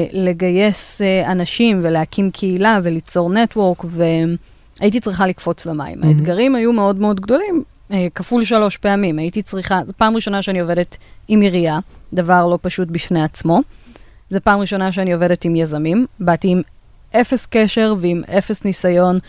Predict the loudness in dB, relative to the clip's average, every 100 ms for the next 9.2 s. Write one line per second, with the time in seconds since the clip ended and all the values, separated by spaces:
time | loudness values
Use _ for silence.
0 | -10 -20 -12 -4 2 2 4 2 -2 -2
1 | -2 0 2 0 0 2 2 0 -2 0
2 | 2 4 4 2 0 -2 0 2 2 2
3 | 0 0 2 2 2 2 2 4 2 0
4 | -2 0 2 2 2 2 2 -2 -20 -20
5 | -20 -10 -6 -4 -4 -6 -6 -2 0 0
6 | -2 -2 -2 -2 0 0 2 2 2 2
7 | 2 2 0 -2 -4 -4 -4 -4 -4 0
8 | 2 0 -2 0 2 0 -2 -2 -4 -4
9 | -2 0